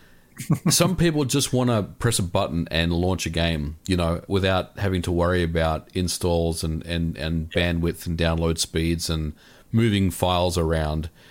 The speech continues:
There's definitely, there is definitely a market of people that's all they care about. You know, just the average person that wants to play video games, not, not you and me,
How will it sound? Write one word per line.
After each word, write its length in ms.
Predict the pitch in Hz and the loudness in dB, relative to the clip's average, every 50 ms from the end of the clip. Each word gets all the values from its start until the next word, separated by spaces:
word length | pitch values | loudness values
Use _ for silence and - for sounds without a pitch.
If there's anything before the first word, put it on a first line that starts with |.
| - - - | -20 -6 0
There's 240 | - 107 104 98 95 | 2 2 2 2 2
definitely, 680 | 120 110 110 - - 120 113 113 110 110 104 101 98 - - _ - _ - - | 2 0 0 0 0 0 2 2 4 4 2 2 0 -2 -8 _ -20 _ -10 -2
there 180 | 104 95 95 | 0 2 2
is 120 | 98 95 - | 2 2 2
definitely 460 | - 104 104 - - 107 104 107 101 | 0 0 0 0 -2 0 0 2 2
a 80 | 95 92 | 2 2
market 420 | 90 87 87 87 85 - - 87 | 2 2 2 0 0 0 -2 -2
of 120 | 82 80 - | -2 -2 -2
people 580 | - 87 85 82 - 82 82 82 80 78 - - - - - - - _ _ - - | 0 0 0 0 0 0 0 0 0 -2 -4 -8 -18 -20 -20 -20 -20 _ _ -6 -2
that's 200 | - 92 - - | 0 0 0 0
all 260 | - 117 98 95 92 | 0 0 2 2 2
they 260 | 87 80 65 85 87 | 0 0 0 0 0
care 320 | 80 - - - 87 85 85 | -2 -2 -2 0 2 2 2
about. 420 | 82 82 80 76 76 76 - - | 2 0 0 0 0 -2 -4 -2
You 100 | - 90 | -2 0
know, 140 | 87 82 85 | 2 2 0
just 280 | 82 - 101 95 - - | 0 0 0 -2 0 -2
the 180 | 95 90 - - | -4 -6 -4 -2
average 520 | 92 92 95 92 92 101 101 92 - - | 0 0 0 2 2 0 0 0 -2 -4
person 560 | - - 90 87 87 - - 87 78 73 73 - - - - - - - | -2 0 2 2 2 0 0 -2 -2 -4 -4 -8 -12 -18 -20 -20 -16 -8
that 180 | - 85 76 - | -6 -6 -4 -4
wants 260 | 85 87 85 78 - | -4 -4 -2 -2 -4
to 80 | - 87 | -6 -8
play 260 | 82 - 92 85 82 | -6 -2 -2 0 0
video 340 | 78 82 80 82 80 80 78 | 0 -2 -2 0 0 0 -2
games, 540 | 80 80 76 76 76 76 76 69 - - - - - - - | -2 -4 -4 -4 -4 -4 -4 -6 -6 -8 -10 -14 -20 -20 -10
not, 400 | 143 113 95 95 101 101 - - | -4 -2 0 2 0 0 0 0
not 280 | 107 107 104 104 - | 0 0 0 0 0
you 200 | 117 101 104 101 | 0 2 2 2
and 140 | 98 92 92 | 2 2 2
me, 400 | 104 113 107 90 82 82 82 - | 2 2 2 2 2 2 0 -2